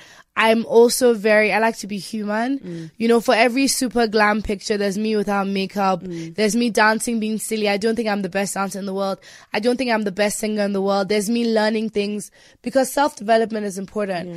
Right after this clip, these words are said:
Speaker 2: Yeah. Wise words from D J Cuppy. Self-development is really important. We also spoke to rapper and producer Blinky Bill, who's currently putting Kenyan modern music on the map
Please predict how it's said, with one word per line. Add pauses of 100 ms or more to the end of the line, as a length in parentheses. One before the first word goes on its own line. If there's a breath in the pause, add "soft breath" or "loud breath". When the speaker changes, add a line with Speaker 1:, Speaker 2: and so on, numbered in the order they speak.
(200)
Speaker 2:
Yeah.
Wise
words
from
D
J
Cuppy.
Self-development
is
really
important. (100)
We
also
spoke
to
rapper
and
producer
Blinky
Bill,
who's
currently
putting
Kenyan
modern
music (220)
on
the
map